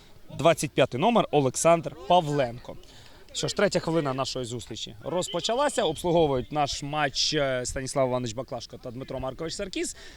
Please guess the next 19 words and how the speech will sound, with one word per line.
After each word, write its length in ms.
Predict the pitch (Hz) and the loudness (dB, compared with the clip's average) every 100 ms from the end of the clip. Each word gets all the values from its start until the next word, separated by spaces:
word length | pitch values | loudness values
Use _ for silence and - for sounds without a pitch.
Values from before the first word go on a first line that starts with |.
| - | -4
Ну 120 | 233 | 2
і 60 | 254 | 4
коментуємо 580 | 220 202 160 170 147 143 | 6 4 4 2 2 0
ми, 200 | 147 123 | 0 0
я, 340 | 104 135 117 - - - - - | 2 2 2 -2 -16 -16 -18 -14
точніше 280 | 131 - 117 | -10 -8 -8
коментую 380 | 151 135 123 123 | -6 -8 -6 -4
я, 160 | 120 117 | -2 -2
Олександр 440 | 113 - 131 120 | -4 -4 -6 -6
Кульша 260 | 151 - 233 | -6 -6 -6
та 100 | 127 | -8
мій 100 | 110 | -6
колега 340 | 120 131 123 | -2 -2 -2
Богдан 380 | 104 113 143 135 | -4 -2 -2 -2
Костюк. 480 | 156 - 269 - 196 | -6 -2 -4 0 4
Е, 480 | 160 147 135 127 | 8 8 6 4
розпочали 680 | 123 131 - 160 180 156 117 - - | 2 -4 -6 -2 0 2 0 -6 -2
більш 220 | 139 185 | 2 2
жвавіше 600 | 131 160 139 123 127 110 | 2 0 0 -4 -4 -4